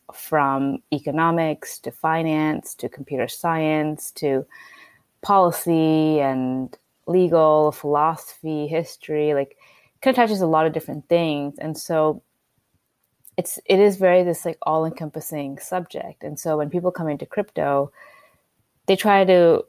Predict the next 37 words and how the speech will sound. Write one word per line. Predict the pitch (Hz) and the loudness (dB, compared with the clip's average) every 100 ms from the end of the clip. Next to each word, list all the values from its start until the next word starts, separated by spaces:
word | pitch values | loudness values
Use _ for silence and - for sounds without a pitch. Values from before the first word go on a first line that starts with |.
| _ | _
maybe | 180 175 190 202 | 0 2 2 2
understand | 165 160 151 - 170 180 | 0 -2 -6 -6 -4 -2
it | 165 | -4
from | 156 156 | -4 -6
the | 147 | -4
wrong | 151 151 151 143 | -2 -2 -2 -4
lens. | 170 151 104 - - | -4 -4 -6 -10 -12
And | - 156 | -12 -10
so | 160 | -4
they | 156 160 | 0 0
might | 175 - | 0 -4
not | 156 151 | -6 -4
have | 160 151 | -4 -4
an | 143 | -4
interest | 196 226 226 - | -4 0 -2 -2
in | 160 | -6
that | 151 147 | -6 -4
lens, | 143 139 143 139 - _ _ _ _ _ _ _ _ _ _ - | -4 -4 -6 -10 -16 _ _ _ _ _ _ _ _ _ _ 2
but | 143 143 - | 4 4 0
maybe | 160 165 180 | -2 2 4
if | 160 | 2
they | 151 | 0
look | 143 156 - _ | 0 0 -2 _
through | 151 | -2
another | 135 180 220 | -2 0 2
lens, | 165 139 135 135 - - | 2 0 -4 -6 -10 -12
that | 151 147 | -8 -6
might | 139 - | -8 -8
interest | 151 156 - | -10 -12 -12
them. | - - 156 _ _ _ | -12 -12 -18 _ _ _
Where | 185 185 | 0 2
people | 220 196 190 | 2 2 2
often | 175 165 | 2 -2
fall | - 151 147 | -2 0 2
off | 156 156 165 | 2 0 -2
is | 156 | -6
they, | 160 151 147 151 | -4 -2 -2 -4